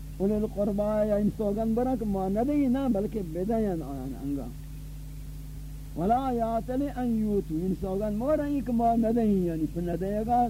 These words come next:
سوگند مورند، بلکه بدهند برعکس آیی. یہ خبر آکھ بدیں اند اولو القربایا و مساکینا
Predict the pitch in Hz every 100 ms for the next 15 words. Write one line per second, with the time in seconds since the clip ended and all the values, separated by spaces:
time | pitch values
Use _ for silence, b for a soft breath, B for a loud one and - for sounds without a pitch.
0 | 170 190 202 226 254 277 262 202 208 247
1 | 196 214 262 240 175 180 202 147 - 123
2 | - 104 - - - - - - - -
3 | - 220 247 220 226 220 214 180 180 190
4 | 247 285 262 226 196 196 190 - 175 170
5 | 180 208 214 180 - - - - - 175
6 | 175 - 165 160 156 220 226 220 185